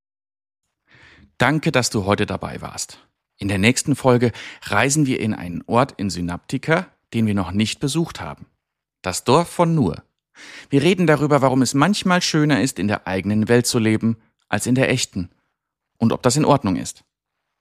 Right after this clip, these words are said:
Mach deinen Wetterbericht heute Abend und wenn du nach Hause kommst, sag dir,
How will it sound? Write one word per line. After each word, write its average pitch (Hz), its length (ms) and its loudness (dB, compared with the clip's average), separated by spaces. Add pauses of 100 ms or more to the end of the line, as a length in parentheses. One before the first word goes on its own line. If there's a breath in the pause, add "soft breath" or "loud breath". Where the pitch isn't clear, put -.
(360 loud breath)
Mach 196 200 0
deinen 139 340 4
Wetterbericht 95 540 -2
heute 87 240 -8
Abend - 280 -12
und - 100 -12
wenn 98 120 -4
du 92 60 -4
nach 90 260 -4
Hause 104 300 4
kommst, 170 440 0 (560 soft breath)
sag 170 300 2
dir, 139 280 0